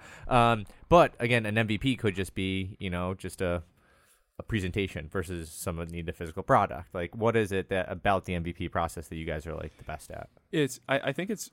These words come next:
Speaker 2: really identifying what the problem is and the fact
Speaker 1: Mm-hmm.
Speaker 2: that it is a problem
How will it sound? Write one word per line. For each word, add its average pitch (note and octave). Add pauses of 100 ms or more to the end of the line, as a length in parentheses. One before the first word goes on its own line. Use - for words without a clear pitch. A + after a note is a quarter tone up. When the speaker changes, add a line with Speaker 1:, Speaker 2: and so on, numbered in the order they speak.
(140)
Speaker 2:
really C3
identifying A2 (200)
what B2
the B2
problem G#2
is G#2
and A#2
the G#2+
fact G#2+
Speaker 1:
Mm-hmm. G2+
Speaker 2:
that G2+
it G2
is G2+
a A#2
problem A#2